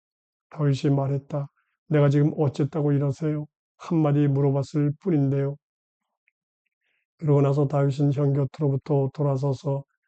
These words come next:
다른 사람 앞으로 가서 똑같은 말로 물었다. 병사들은 앞서 했던 말과 똑같이 그에게 대답했다. 다윗이 한 말들을 사람들이 들었다.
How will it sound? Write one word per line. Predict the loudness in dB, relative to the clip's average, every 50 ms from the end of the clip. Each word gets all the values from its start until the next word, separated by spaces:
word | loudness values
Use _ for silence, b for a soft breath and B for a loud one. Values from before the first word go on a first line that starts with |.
| _ _ _ _
다른 | -4 0 0 2 2
사람 | 0 0 0 2 2
앞으로 | 2 0 -2 -2 -2 -2 0
가서 | 0 -2 -4 -4 -4 -6 -6 -4
똑같은 | -6 -6 -6 -4 -6 -6 -4 -2 0 0
말로 | 2 0 0 0 0 0
물었다. | 0 0 -2 -4 -4 -6 -10 -10 -10 -10 -12 _ _ _ _ _ _ _ _ _ _
병사들은 | -2 0 2 2 2 2 2 2 2 0 0
앞서 | -2 -2 -4 -4 -4 -4 -4
했던 | -4 -2 -2 -2 0 0
말과 | 0 -2 -2 -2 -4 -4 -4
똑같이 | -6 -6 -4 -4 -6 -6 -4 -4 -4 -4 -4
그에게 | -4 -2 -2 0 0 0 -2 -2
대답했다. | -2 -2 -2 -2 -2 -2 -4 -6 _ -10 -10 -10 -12 _ _ _ _ _ _ _ _ _ -4
다윗이 | 0 2 2 2 2 2
한 | 2 2 2 2
말들을 | 2 2 0 0 0 0 0 0 -2 -2
사람들이 | -4 -4 -2 -2 0 0 0 0 0 -2 -4 -4
들었다. | -4 -4 -4 -4 -6 -8 -10 -10 -10